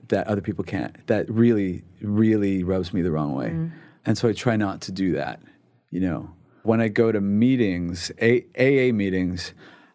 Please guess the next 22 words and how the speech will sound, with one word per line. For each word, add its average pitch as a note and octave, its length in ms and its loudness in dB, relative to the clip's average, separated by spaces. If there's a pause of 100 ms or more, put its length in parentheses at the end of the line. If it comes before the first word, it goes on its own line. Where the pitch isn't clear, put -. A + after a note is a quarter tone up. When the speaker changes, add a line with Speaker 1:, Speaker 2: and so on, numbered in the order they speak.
Speaker 1:
I A2 160 2
specifically B2+ 1040 2
try G#2+ 600 0
to - 180 -4
avoid G2+ 440 2
meetings G2+ 340 0
that - 220 -4
aren't G2+ 340 0 (260)
in, F#2 440 -2 (340)
aren't A2+ 200 2
on G#2 260 0
the F#2+ 80 0
apps G#2 420 -2
that - 140 0
we B2 120 2
have A#2+ 540 -2 (140)
on G2+ 160 0
the F#2+ 80 -2
phone G#2 640 -2
and G2+ 280 0
that F#2+ 200 -4
aren't G#2 300 -2